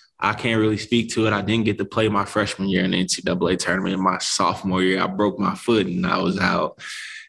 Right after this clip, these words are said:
And, um, you know, that first round of sixty-four or first, uh, last four in game, it, um, it, it was a difficult game, especially 'cause it was a quick turnaround. But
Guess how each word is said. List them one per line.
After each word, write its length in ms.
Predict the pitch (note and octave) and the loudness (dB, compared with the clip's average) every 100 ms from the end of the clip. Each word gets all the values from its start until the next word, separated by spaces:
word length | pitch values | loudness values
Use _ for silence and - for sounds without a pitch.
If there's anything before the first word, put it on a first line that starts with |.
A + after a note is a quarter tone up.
| _ - | _ -2
And, 380 | G2 F#2+ F#2+ F2+ | 2 2 2 2
um, 580 | F2+ F2 A#1 - E2 - | 2 0 -4 -8 -10 -4
you 160 | B2 A2+ | 0 0
know, 160 | F#2+ | 2
that 180 | G2 G2 | 0 0
first 380 | - F#2+ G2 - | 0 0 0 0
round 260 | F#2+ F#2+ | 0 0
of 60 | F#2+ | 0
sixty-four 720 | - - - G2 - G2 F#2+ | 0 -2 -4 -6 -4 0 0
or 220 | - F2+ F2 | 2 2 0
first, 520 | - G2 G2+ - - | -2 0 0 0 0
uh, 440 | G2 F#2 F#2 F#2 - | 0 0 -2 -6 -2
last 380 | G2+ G#2 - | 0 0 0
four 240 | G#2 F#2+ F#2+ | 0 0 2
in 240 | F#2+ F2+ | 2 2
game, 420 | F#2+ F#2 F2+ F#2 - _ _ _ _ _ _ _ _ _ - - _ | 0 0 -2 -4 -10 _ _ _ _ _ _ _ _ _ -20 -20 _
it, 220 | G2 F#2+ | 0 2
um, 680 | F#2 F2+ F#2 - - D#2 - _ - | 2 0 -2 -4 -10 -14 -16 _ -4
it, 320 | F#2+ - - _ | -4 -6 -16 _
it 100 | - | 2
was 320 | A#2 - - - | 2 2 -2 -6
a 80 | G2+ | 0
difficult 420 | G#2+ G#2 G2 G2 | 0 0 0 0
game, 260 | G2 G#2+ | 2 2
especially 440 | G2+ - F2 - G2+ | 2 0 0 0 0
'cause 160 | G2 | 0
it 20 | G2 | 0
was 140 | F#2 | 0
a 40 | |
quick 220 | - G2 G2 | -2 -2 0
turnaround. 640 | A2 G#2 G2 F#2+ F#2 G2 | 0 0 0 0 -4 -2
But 420 | G2+ G2 F#2+ - | 0 0 -2 -4